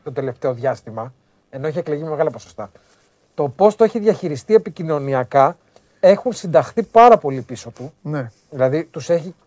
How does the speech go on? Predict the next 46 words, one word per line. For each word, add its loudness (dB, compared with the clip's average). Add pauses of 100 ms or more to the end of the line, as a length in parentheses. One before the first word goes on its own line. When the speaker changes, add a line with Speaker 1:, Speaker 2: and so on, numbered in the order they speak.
Speaker 1:
τους -16
έχει -2
αναπτερώσει -2
το -6
ηθικό -6
και -2
αυτό 0
το -14
πράγμα. -8 (540)
Και 4 (300)
εγώ, 4
τ-, -18
το 0
αίσθημα 0
που -12
μου -2
άφησαν -4
π-, -4 (180)
πριν -4
φύγω, 0
όσοι -2
έμεναν -2
να -4
πολεμήσουν, -6
είναι -4
ότι -2
θα -8
τα -2
καταφέρουν. 0
Δηλαδή, -2
ότι, 0 (140)
ε, -2
τον, -6 (340)
δεν -2
τα 4
κατάφερε -2
να -2
πάρει -2
το -12
τριήμερο -4
στις -12
πέντε -4
μέρες, 0
σε -12
πάση -4
περιπτώσει. -6